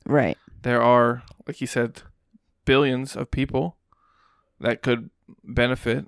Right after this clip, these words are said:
Speaker 2: from their, I even thought about that when they, at the beginning, they had that scene where they, like, hop in that caravan just to break what's her name out.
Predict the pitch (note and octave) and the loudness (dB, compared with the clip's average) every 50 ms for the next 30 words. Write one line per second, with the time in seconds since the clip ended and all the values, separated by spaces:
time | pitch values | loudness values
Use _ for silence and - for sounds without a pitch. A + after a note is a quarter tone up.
0 | _ - - - B2+ A#2+ A#2+ A#2+ A#2+ A#2+ A#2 - C3+ C3 - _ _ _ - _ | _ -20 -10 -6 -4 -4 -2 -2 -2 -2 -2 -4 -6 -8 -12 _ _ _ -14 _
1 | - C3+ D3+ D3+ C#3+ - D#3 D3 C#3 C#3 C3+ C3 C3+ C3+ C3 C#3 C3+ C3+ B2+ B2+ | -2 -2 0 0 0 0 0 2 2 2 2 2 2 0 2 2 0 -2 -2 -2
2 | B2+ B2+ B2+ B2 B2 B2 - - - - - C3 A#2 A#2+ A#2+ B2+ C3+ C3+ A#2+ A#2 | -4 -4 -4 -6 -6 -10 -14 -16 -16 -8 -6 -6 -6 -2 -2 -2 -2 -2 -2 -4
3 | A#2+ A#2+ A#2 - A#2+ A2+ A2+ G2+ - - _ _ _ - _ _ _ - - C3 | -4 -4 -2 0 2 2 2 0 -2 -6 _ _ _ -20 _ _ _ -6 -2 0
4 | B2 B2 B2 A#2+ A#2+ A#2 A2+ - - - - A2+ A#2 A#2+ - A#2+ A2+ - A#2 A#2 | 2 2 2 4 4 2 0 -2 -4 -4 0 0 0 0 0 -2 -2 -2 -4 -6
5 | A#2+ - - - - - _ _ - - A#2 A2+ G#2+ G#2 - _ - C#3 B2+ C3 | -8 -12 -16 -18 -20 -20 _ _ -14 -4 -2 0 0 0 -2 _ 0 2 4 4
6 | B2+ A#2+ A#2 A#2 A#2 A#2+ C3 C3 - _ _ _ _ _ _ _ _ - - A#2 | 4 2 2 0 0 -2 -4 -8 -14 _ _ _ _ _ _ _ _ -10 -8 -6
7 | - B2 G#2+ - A#2 A2+ A#2 A2+ - - - A#2 A#2+ - - A#2+ A2+ A2 A2+ A#2+ | -6 -6 -4 2 2 2 2 2 -2 -2 -2 -2 -2 -2 -4 -2 -2 -2 -2 -2
8 | A#2 A#2+ B2+ A2+ | -2 -2 -2 -4